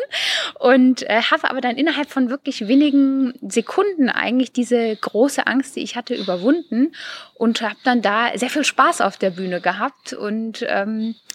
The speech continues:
ja, dann ging's von dort aus weiter, weiter voran. Also eigentlich, äh, ganz interessant und untypisch für 'n,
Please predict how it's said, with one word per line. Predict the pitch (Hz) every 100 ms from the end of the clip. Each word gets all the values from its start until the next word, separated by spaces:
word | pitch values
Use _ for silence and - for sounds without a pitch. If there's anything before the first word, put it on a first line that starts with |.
| -
ja, | 370 165 170
dann | 175 202 226
ging's | 247 262 - -
von | 240
dort | 233 226
aus | 226 -
weiter, | 196 220 226 220 208 -
weiter | 196 220 240
voran. | - 254 160 160
Also | 185
eigentlich, | - 214 226 - -
äh, | - -
ganz | 160 240 -
interessant | 226 - 226 247
und | 220
untypisch | - 330 294 247 220
für | -
'n, | 202